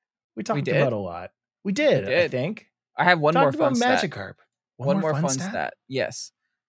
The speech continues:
Speaker 2: Kyurem. Okay, these are the, the Pokemon that have the most games won.
Speaker 1: Mm-hmm.
Speaker 2: Slowbro, Kyurem White, Talonflame, Urshifu, Kartana.
Speaker 1: What is this game?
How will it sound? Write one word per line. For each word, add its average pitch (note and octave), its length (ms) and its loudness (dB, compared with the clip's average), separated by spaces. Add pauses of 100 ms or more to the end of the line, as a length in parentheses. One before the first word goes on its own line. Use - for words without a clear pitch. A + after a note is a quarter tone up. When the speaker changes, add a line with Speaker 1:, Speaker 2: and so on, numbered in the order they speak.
(140)
Speaker 2:
Kyurem. F3 520 2 (280)
Okay, C3+ 260 0
these D#3+ 280 0
are F#3 100 6
the, C#3+ 640 4 (120)
the C#3 80 -10
Pokemon D#3 600 -2
that C#3+ 80 -2
have C3 240 -2
the B2+ 80 -4
most B2+ 280 -4
games B2+ 320 -6
won. G2+ 380 -10 (320)
Speaker 1:
Mm-hmm. C#3 220 -2
Speaker 2:
Slowbro, F3 560 6
Kyurem D3+ 380 0
White, D3 340 2
Talonflame, D3 580 0
Urshifu, C3+ 540 -4
Kartana. D#2+ 580 -6 (2000)
Speaker 1:
What F3+ 140 0
is F#3 140 -2
this F3+ 140 -6
game? B2+ 260 -4